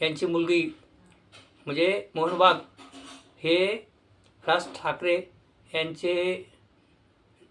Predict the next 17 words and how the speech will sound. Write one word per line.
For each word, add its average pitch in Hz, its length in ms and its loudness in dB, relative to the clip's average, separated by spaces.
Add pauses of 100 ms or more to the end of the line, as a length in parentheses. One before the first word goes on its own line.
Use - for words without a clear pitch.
(340)
सासरे 170 360 -2
बुवा 151 160 0
आहेत. 101 100 -6 (920)
म्हणजे, 220 400 0 (760)
अ, 165 60 -2 (680)
ठाकरे 190 340 2
कुटुंब 196 380 -2 (680)
हे 180 500 0 (680)
एक 170 140 -6
वेगळं 180 540 2
कुटुंब 175 360 -2
आहे. 175 220 2 (880)
अ, 143 320 -4 (420)
कलाकार 175 440 4 (720)
आणि 151 180 -4
साहित्य 180 580 -4 (680)
आणि 156 440 -6